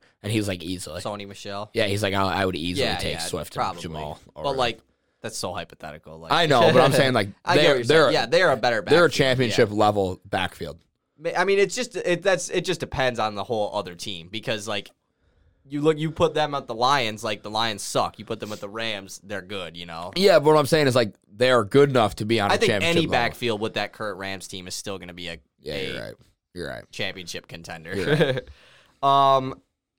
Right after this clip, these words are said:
Speaker 2: there was something else in this game that had, oh, yeah, Khalif Raymond. He actually had two touchdowns.
Speaker 1: Mm-hmm.
Speaker 2: Pretty good
Speaker 1: Yeah.
Speaker 2: game. He might be a nice fantasy pickup
Speaker 1: Probably
Speaker 2: in
Speaker 1: not.
Speaker 2: deeper leagues. He was, like, our top wide receiver in waivers this week.
Speaker 1: Really?
Speaker 2: Just 'cause we have twelve guys, but
Speaker 1: Yeah.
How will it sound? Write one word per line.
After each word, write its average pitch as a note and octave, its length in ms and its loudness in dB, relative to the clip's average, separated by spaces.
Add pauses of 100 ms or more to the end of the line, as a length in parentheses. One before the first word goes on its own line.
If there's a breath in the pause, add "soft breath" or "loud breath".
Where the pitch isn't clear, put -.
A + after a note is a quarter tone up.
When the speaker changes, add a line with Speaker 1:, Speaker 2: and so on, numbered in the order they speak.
(200)
Speaker 2:
there C#3 100 -8
was C#3+ 120 -4
something F#3+ 300 -8
else A3 220 -6
in A2+ 120 -8
this G2 140 -12
game G2 240 -8
that F#2+ 80 -6
had, G#2+ 180 -4
oh, D3+ 140 4
yeah, D3 140 0
Khalif F3+ 360 -4
Raymond. D#3 400 -2
He D#3+ 220 -4
actually D#3+ 340 -4
had A#2+ 140 -4
two C#3+ 160 -10
touchdowns. A#2 500 -2
Speaker 1:
Mm-hmm. - 60 -18
Speaker 2:
Pretty C#3 180 -4
good C3+ 140 -2
Speaker 1:
Yeah. G#2+ 80 4
Speaker 2:
game. F3 220 -6 (260)
He E3 120 -14
might F#3+ 220 -4
be B2+ 140 0
a B2+ 40 0
nice B2+ 240 -4
fantasy D3 380 -6
pickup - 560 -12
Speaker 1:
Probably A#2+ 220 -6
Speaker 2:
in F2+ 40 -8
Speaker 1:
not. E2+ 180 -10
Speaker 2:
deeper B2 300 -6
leagues. E2+ 320 -12
He - 200 -10
was, A3+ 120 -6
like, A3+ 140 -2
our C#3 120 2
top C3+ 340 0
wide B2 180 0
receiver A#2 400 -8
in G2+ 220 -12 (100)
waivers G2+ 400 -10
this F2 160 -20
week. E2+ 240 -16 (100)
Speaker 1:
Really? B2 440 4
Speaker 2:
Just - 180 -10
'cause - 280 -8 (120)
we G#2 120 -12
have F2 120 -10
twelve F#2 320 -10
guys, F2 320 -10
but F2+ 220 -12
Speaker 1:
Yeah. F#2 180 -8